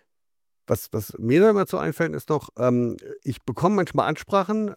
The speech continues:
von, von Interessenten, ähm, die fangen dann so nach der kurzen Vorstellung an, „Ja,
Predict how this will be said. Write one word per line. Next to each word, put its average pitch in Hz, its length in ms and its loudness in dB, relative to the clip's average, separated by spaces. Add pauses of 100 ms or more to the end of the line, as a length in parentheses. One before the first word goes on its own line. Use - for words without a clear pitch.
von, 143 380 -2
von 127 300 -4
Interessenten, 135 800 -4 (640)
ähm, 120 480 0 (320)
die 120 80 -4
fangen 160 300 2
dann 160 320 2 (200)
so 139 140 -2
nach 151 140 0
der 143 100 -2
kurzen 190 300 -2
Vorstellung 160 380 -4
an, 151 80 0
„Ja, 208 380 2